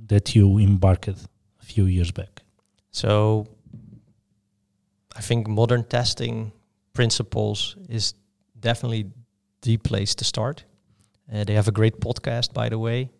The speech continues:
Speaker 2: which is really interesting and fun to listen to. Uh, those guys have a lot of fun, uh, and interesting topics to talk about. So on your commute, that's definitely, uh, something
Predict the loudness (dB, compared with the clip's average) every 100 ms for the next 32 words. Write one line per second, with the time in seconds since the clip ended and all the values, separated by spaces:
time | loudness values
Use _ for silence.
0 | _ -20 -14 -6 -2 0 -2 -4 -4 -4
1 | -4 -4 -2 -2 0 0 0 0 0 -2
2 | -4 _ _ _ _ -16 -12 -12 -12 _
3 | _ _ _ -12 -8 -6 -6 -4 -2 0
4 | -2 2 2 2 -4 -20 _ _ -20 -20
5 | _ -8 -4 -4 -4 -2 0 0 0 -2
6 | -2 -2 -2 -2 -4 -2 -2 0 0 -2
7 | -2 -4 -4 -4 -2 2 2 2 2 4
8 | 4 2 -6 -6 -4 -4 -4 -4 -4 -2
9 | -2 -4 -4 -4 -6 -10 -10 -8 -8 -10
10 | -10 -12